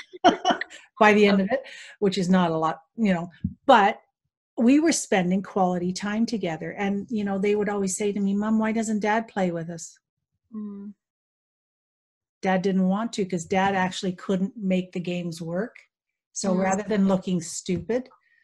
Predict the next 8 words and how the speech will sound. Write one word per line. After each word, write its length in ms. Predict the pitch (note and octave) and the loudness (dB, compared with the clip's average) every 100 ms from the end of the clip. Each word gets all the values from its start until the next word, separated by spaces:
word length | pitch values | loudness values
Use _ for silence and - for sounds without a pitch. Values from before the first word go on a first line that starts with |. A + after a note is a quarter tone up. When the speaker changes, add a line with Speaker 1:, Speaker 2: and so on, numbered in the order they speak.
| _ _ A3 A3 F#3+ | _ _ -16 -12 -12
Speaker 1:
or 60 | |
Speaker 2:
Mm. 140 | - - | -8 0
Speaker 1:
feeling 340 | G3+ G#3 G#3 | 2 4 2
stupid, 520 | - - A3+ A3+ D#4 - _ _ _ | -2 -2 0 0 -4 -8 _ _ _
he 120 | F#3 | -6
decided 500 | E3+ - F3 E3+ E3 | -4 -2 -2 -4 -6
to 80 | E3+ | -8
just 240 | F3 - | -8 -10